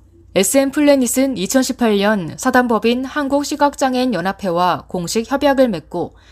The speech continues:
해뜰폰으로 불리는 시각장애인 전용 스마트폰의 유통을 진행하고 있으며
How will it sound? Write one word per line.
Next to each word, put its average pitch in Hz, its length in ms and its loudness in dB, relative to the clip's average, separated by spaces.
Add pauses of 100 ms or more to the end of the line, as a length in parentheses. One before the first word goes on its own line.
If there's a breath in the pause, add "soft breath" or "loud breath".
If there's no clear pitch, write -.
(240 soft breath)
해뜰폰으로 302 640 2
불리는 175 600 -4
시각장애인 254 720 -2
전용 185 400 -6
스마트폰의 277 680 -2
유통을 202 540 -2
진행하고 208 540 -2
있으며 160 420 -6